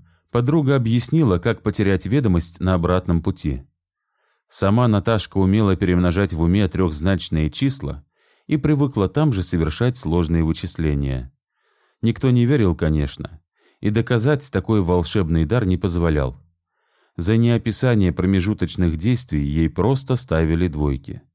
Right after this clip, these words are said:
Интересовались, где списала.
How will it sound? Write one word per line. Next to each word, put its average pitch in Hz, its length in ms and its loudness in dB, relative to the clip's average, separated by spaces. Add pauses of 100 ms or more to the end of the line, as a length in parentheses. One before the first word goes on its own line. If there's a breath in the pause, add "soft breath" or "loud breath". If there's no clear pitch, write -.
(360)
Интересовались, 92 840 -2
где 82 360 -4
списала. 69 720 -4